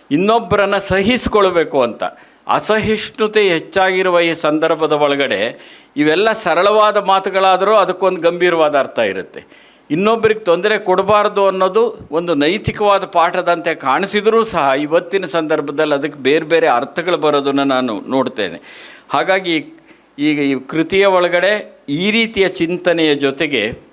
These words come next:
ಕೆಲವು ಪ್ರಶ್ನೆಗಳು ಸಹ ಹುಟ್ಟುತ್ತವೆ. ಈ ಕೃತಿಯಲ್ಲಿರುವ ಪಾತ್ರಗಳೇ ಕೆಲವು ಪ್ರಶ್ನೆಗಳನ್ನು, ಬದುಕು ಅಂದ್ರೆ ಇಷ್ಟೇನೇನಾ,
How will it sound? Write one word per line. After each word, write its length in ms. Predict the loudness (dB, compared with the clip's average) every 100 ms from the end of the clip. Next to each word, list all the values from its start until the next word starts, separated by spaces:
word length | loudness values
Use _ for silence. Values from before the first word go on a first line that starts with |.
| _
ಕೆಲವು 280 | -2 0 -2
ಪ್ರಶ್ನೆಗಳು 800 | -2 -4 -4 -2 -2 0 2 0
ಸಹ 240 | 0 0
ಹುಟ್ಟುತ್ತವೆ. 580 | 0 -2 -6 -10 -6 -6
ಈ 80 | -6
ಕೃತಿಯಲ್ಲಿರುವ 720 | -6 -8 -2 0 2 2 2
ಪಾತ್ರಗಳೇ 640 | 2 0 0 -4 -2 -2
ಕೆಲವು 260 | -2 -4 -4
ಪ್ರಶ್ನೆಗಳನ್ನು, 680 | -4 -6 -2 -2 0 0 -2
ಬದುಕು 400 | 0 -2 0 -2
ಅಂದ್ರೆ 220 | 0 -2
ಇಷ್ಟೇನೇನಾ, 800 | -4 -2 -2 -2 -2 -4 -4 -12